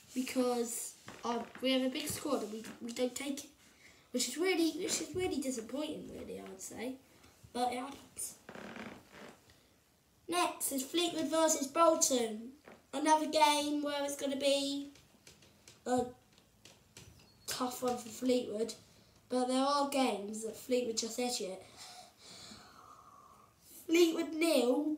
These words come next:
Bolton four, I'm gonna say. Even though Fleetwood have got a bit of form, it, if they, if they carried on, like, without form, it'll be Fleetwood nil, Bolton eight.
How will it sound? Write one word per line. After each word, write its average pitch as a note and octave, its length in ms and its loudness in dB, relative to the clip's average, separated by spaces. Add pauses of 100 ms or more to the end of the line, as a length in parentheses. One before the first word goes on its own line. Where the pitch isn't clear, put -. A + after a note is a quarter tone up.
Bolton C#4+ 440 4
four, A#3+ 680 0 (180)
I'm G#3+ 160 -8
gonna G#3+ 180 -6
say. C4+ 540 0 (220)
Even E4 300 0
though E4+ 120 -2
Fleetwood D#4 440 -4
have D4+ 240 -2
got D4 160 0
a C4 40 -2
bit C#4+ 100 -2
of C#4 160 -4
form, B3+ 520 2 (1120)
it, B3+ 200 6 (140)
if D4+ 180 -4
they, B3 220 0 (160)
if C4+ 200 -6
they C#4 100 -6
carried C4 400 0
on, C4 260 2
like, C4+ 280 2 (360)
without C4 340 2
form, A#3+ 340 0
it'll B3 140 2
be C4 160 2
Fleetwood C#4 380 -6
nil, C#4 240 0
Bolton D4 260 -4
eight. D#4 280 0